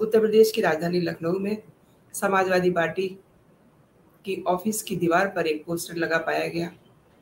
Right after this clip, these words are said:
पोस्टर में नीतीश कुमार और अखिलेश यादव की तस्वीरों के साथ लिखा हुआ था, "यूपी प्लस बिहार is equal to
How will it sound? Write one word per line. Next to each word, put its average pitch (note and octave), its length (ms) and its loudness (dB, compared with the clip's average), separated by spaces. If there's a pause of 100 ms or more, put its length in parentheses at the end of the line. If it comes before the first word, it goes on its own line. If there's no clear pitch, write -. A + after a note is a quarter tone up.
(440)
पोस्टर A3+ 340 6
में C4 180 2
नीतीश G#3 380 -2
कुमार G#3 300 -2
और F#3 160 0
अखिलेश G3+ 460 -4
यादव F3 220 0
की G#3 340 -8 (480)
तस्वीरों A#3 420 0
के C4+ 100 -4
साथ B3+ 160 0
लिखा A3 240 2
हुआ A3+ 160 4
था, A#3 140 -2
"यूपी A3+ 520 -4 (200)
प्लस F#3 260 0
बिहार F3+ 420 0 (480)
is F#3+ 140 0
equal A#3+ 400 4
to B3+ 100 -2